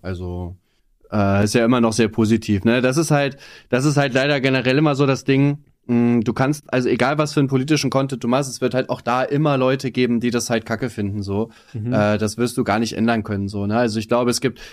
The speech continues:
Speaker 1: also vielleicht außer du hast jetzt eine ganz bestimmte Bubble oder so, dann ist es vielleicht noch mal was anderes. Aber so gibt es, wie gesagt, halt immer Leute, die dich dafür halt kritisieren werden, wenn du dich politisch äußerst.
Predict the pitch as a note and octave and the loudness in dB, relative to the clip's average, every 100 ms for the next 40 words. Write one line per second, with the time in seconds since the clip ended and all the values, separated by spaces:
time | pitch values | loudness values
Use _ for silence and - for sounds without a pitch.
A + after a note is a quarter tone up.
0 | - _ _ - A#2 A2+ G#2+ B2 C3 A#2+ | -20 _ _ -4 0 0 2 0 2 0
1 | C3 B2+ B2+ B2 A#2+ A#2+ A#2 B2+ C3 - | 2 2 2 0 0 0 0 0 -2 0
2 | A#2+ A2 G#2+ D#3 E3+ D3 C3+ D3 C3 A2+ | 0 2 0 2 2 2 2 2 2 0
3 | A#2 A2+ A#2+ A#2 B2 A#2 A2 G#2+ G2+ C#3+ | -2 -2 -2 0 0 0 0 0 0 2
4 | C#3 D3 - _ _ _ _ _ _ A#2+ | 2 0 -4 _ _ _ _ _ _ -2
5 | A#2+ A2 G#2+ C3 B2 B2 A#2 - A2+ A#2 | 0 0 2 2 2 0 -2 0 0 2
6 | A2 A2 A2+ - A#2+ A#2 G#2 G#2 A2 A2+ | 0 0 -2 0 2 2 4 2 0 -2
7 | G#2 G2+ G2+ G#2 G#2 G#2+ G2+ G2 G2+ G2+ | -4 -4 -2 -2 0 0 0 -2 -6 0
8 | G#2 G#2+ G2+ G2 G2+ G2+ G#2 G2+ - G#2 | 2 2 2 0 2 2 0 -2 -2 -2
9 | - G2+ E2+ G#2 G#2 G#2+ | -2 -2 0 0 -2 -2